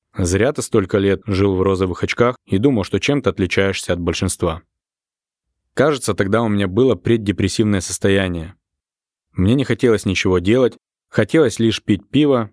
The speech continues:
и тосковать о несвершившейся карьере. В один из таких дней пришел мой тренер Алексей Сергеевич. Он объяснил, что жизнь на футболе не заканчивается,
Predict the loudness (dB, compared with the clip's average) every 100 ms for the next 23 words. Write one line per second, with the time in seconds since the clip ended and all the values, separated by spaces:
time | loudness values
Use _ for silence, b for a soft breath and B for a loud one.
0 | _ -4 -2 0 0 0 0 -4 -2 -2
1 | 0 -2 -2 -4 -2 -2 0 -4 -6 -12
2 | _ _ _ _ _ _ _ _ _ -2
3 | 0 0 -2 -2 -4 -2 -2 0 0 2
4 | -2 -6 -4 -2 0 0 2 0 0 0
5 | 0 0 -2 -4 -4 -2 0 0 0 -6
6 | -16 _ -2 0 0 0 0 0 -2 0
7 | 0 -2 -4 -2 0 -2 -6 -4 -4 -2
8 | 0 -2 -2 -8